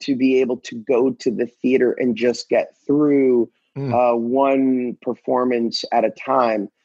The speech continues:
Speaker 1: Um, I had, you know, just had a baby.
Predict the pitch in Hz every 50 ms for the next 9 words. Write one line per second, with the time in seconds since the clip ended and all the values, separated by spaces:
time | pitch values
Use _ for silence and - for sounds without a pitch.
0 | _ _ _ _ _ _ - 131 131 127 123 120 120 117 117 - - - - 127
1 | 131 127 127 127 127 117 - - - - - 127 123 120 117 107 98 - _ _
2 | _ _ - - 123 131 127 123 117 120 117 113 127 127 117 - - 123 117 113
3 | 110 110 113 131 127 127 135 135 117 127 135 127 123 120 113 110 107